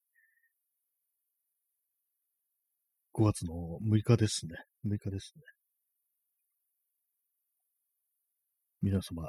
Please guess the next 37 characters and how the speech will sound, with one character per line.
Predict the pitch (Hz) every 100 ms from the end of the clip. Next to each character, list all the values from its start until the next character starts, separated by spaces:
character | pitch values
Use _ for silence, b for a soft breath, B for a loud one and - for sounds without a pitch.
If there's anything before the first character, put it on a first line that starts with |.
| -
い | 110
か | 104
が | - 101
お | 85
過 | -
ご | 101
し | -
で | 95
し | 95
ょ |
う | 87
か？ | - - _ -
ま | 98 104 107
あ、 |
特 | - 127 113
に | 85 - _ _ _
何 | - 95 101
も | 98 95
こ | - 87 85 -
う、 | _ _ b b b b b b _ -
な | 101 110
い | 113
ん | 82 71
で | 73
す | -
け | -
ど | 67
も、 | 76 127 - - _ -
な | 95 95
い | 104
ん |
で | 78 -
す | -
け | 90
ど |
も、 |
っ | 87